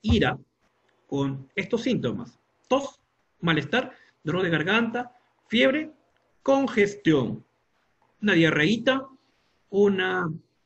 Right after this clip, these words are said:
cambios, porque es bien específico, tener anosmia y tener alteración en el gusto. Es bien específico esto,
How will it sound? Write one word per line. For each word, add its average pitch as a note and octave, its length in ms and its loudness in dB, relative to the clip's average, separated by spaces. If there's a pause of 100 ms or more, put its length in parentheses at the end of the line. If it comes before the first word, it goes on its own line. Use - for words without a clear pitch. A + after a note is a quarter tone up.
(200)
cambios, G3 640 0 (400)
porque C#3 220 -8
es C3+ 80 -8
bien D#3+ 160 2
específico, A#2 640 -4 (220)
tener D#3 460 0 (500)
anosmia A3 720 2 (340)
y C3 120 -2
tener D3 340 0
alteración D#3 680 -2
en D3 240 -4
el D#3+ 280 -4 (220)
gusto. E3 560 -2 (300)
Es C3 240 -12
bien A#3 240 0
específico D#3+ 580 -4
esto, - 320 -8